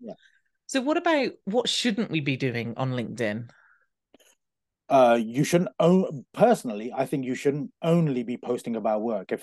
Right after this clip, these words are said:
Speaker 1: all of your content is, "This is what I do," you know, "I'm running strategy days, I do marketing strategy, I do this, I do marketing, I do social media, I can help you with this, I can help you with that." Ultimately, your audience will eventually switch off 'cause they'll think,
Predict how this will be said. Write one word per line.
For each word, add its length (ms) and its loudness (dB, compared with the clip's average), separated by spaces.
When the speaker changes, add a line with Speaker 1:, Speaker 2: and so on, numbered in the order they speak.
Speaker 1:
all 260 8
of 100 6
your 160 4
content 520 -4
is, 160 -6
"This 240 -8
is 100 0
what 160 6
I 140 6
do," 100 -2
you 220 -2
know, 140 -4
"I'm 200 -4
running 280 -2
strategy 500 -8
days, 200 -10
I 180 -8
do 220 -4
marketing 440 -2
strategy, 480 -8
I 100 -8
do 240 0
this, 220 -4
I 100 -2
do 220 -4
marketing, 480 -2
I 80 -6
do 160 -6
social 320 -2
media, 400 -2
I 80 -4
can 140 -6
help 200 0
you 100 -2
with 120 -6
this, 220 -4
I 80 -2
can 100 -10
help 220 -2
you 100 -2
with 120 -6
that." 180 0
Ultimately, 460 0
your 160 -6
audience 480 -2
will 80 -2
eventually 400 -6
switch 320 -10
off 160 -6
'cause 160 -4
they'll 200 2
think, 320 -6